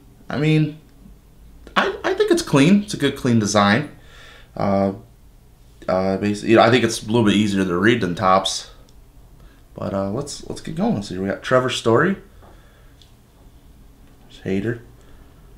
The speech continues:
Max Scherzer, and we got a Vladdy Daddy here on the eighty-seven design.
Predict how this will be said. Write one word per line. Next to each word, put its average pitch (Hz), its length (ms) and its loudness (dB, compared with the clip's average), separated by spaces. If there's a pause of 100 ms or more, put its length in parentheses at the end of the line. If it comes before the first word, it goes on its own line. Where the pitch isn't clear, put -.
(720)
Max - 280 -8
Scherzer, 120 480 -4 (1400)
and - 140 -8
we 101 80 -2
got 104 220 0
a 98 340 -2
Vladdy 117 480 2
Daddy 139 300 6
here 113 180 6
on 110 140 4
the 113 120 6
eighty-seven 127 640 4
design. 98 540 0